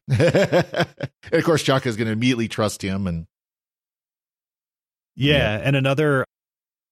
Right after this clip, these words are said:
Speaker 2: guest star we get is, uh, Stephen Williams as, uh, General Vadreen again.
Speaker 1: Yep.
Speaker 2: He comes back, and Stephen Williams has been in everything from, like, Blues Brothers, but he was in twenty-one Jumps. He was on twenty-one Jump Street with Peter DeLuise, so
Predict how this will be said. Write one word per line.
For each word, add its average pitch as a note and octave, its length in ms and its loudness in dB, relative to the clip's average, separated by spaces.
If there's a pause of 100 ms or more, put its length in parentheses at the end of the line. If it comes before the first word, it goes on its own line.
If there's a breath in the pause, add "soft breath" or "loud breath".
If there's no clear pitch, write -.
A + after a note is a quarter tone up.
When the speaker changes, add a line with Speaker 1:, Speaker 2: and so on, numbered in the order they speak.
(100)
Speaker 2:
guest C#3 200 0
star B2 200 0
we G2+ 80 -2
get G#2+ 160 0
is, G#2+ 220 -2
uh, G2 80 0
Stephen G#2+ 380 -2
Williams A2 560 -2
as, G2 480 -4
uh, F#2+ 380 -2
General G2 360 -2
Vadreen G#2 520 -2 (140)
again. C3 300 0
Speaker 1:
Yep. D#3+ 180 0
Speaker 2:
He A#2 120 -2
comes A#2 220 0
back, A#2+ 420 -2 (640)
and G#2 80 -4
Stephen G#2+ 260 0
Williams F#2+ 240 0
has F#2+ 120 -4
been F#2+ 160 -2
in F2+ 100 -4
everything F#2 340 -4
from, F#2+ 180 -6
like, F2 160 -4
Blues F#2+ 280 -6
Brothers, F#2 460 -2
but F#2+ 300 -2 (360)
he A#2 100 0
was A2 120 2
in G2 140 0
twenty-one F#2 480 -2
Jumps. G2+ 400 -4
He G#2 80 -6
was G#2 100 -4
on F#2+ 160 -2
twenty-one F#2 400 -6
Jump F#2+ 240 -8
Street F#2+ 360 -10
with F#2+ 380 -6
Peter F#2 220 -2
DeLuise, F2+ 480 -6
so F2 340 -4